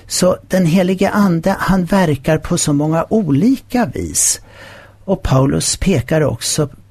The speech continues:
på att den yttrar sig olika och att en gåva är lika mycket andens verk som någon annan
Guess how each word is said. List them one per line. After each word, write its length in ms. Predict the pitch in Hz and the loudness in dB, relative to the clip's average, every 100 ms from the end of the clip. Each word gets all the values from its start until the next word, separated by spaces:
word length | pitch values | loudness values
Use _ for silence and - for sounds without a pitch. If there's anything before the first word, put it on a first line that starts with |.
| - - | -16 -6
på 220 | 143 - | -2 -2
att 400 | - 135 - - - - - | -2 -2 -4 -16 -20 -20 -8
den 180 | 151 151 - | -4 -4 0
yttrar 560 | 101 - - 123 165 | -2 0 -2 0 0
sig 360 | - - 165 - | 0 0 0 0
olika 880 | 202 190 131 131 143 147 - - 123 | -2 0 0 -2 -4 -8 -6 -2 -2
och 160 | 127 139 | 0 0
att 280 | 127 - - - - - - | -2 -4 -20 -20 -20 -14 -2
en 440 | 165 202 196 185 | 0 2 2 2
gåva 580 | 196 196 131 135 143 135 131 - | 0 0 0 0 -2 -2 -6 -6
är 100 | 170 | -2
lika 400 | 180 175 - 135 | 0 0 -2 -4
mycket 720 | 147 139 - - 147 127 135 - | -2 -4 -6 -8 -2 -2 -4 -4
andens 720 | 196 170 131 139 147 139 - | 0 2 2 0 -4 -4 -4
verk 460 | 139 131 143 - | -2 -4 -6 -8
som 220 | - 151 139 | -4 0 0
någon 340 | 135 147 156 | -2 -4 -4
annan 760 | 185 190 139 151 214 - 143 | -2 0 0 0 0 -2 -6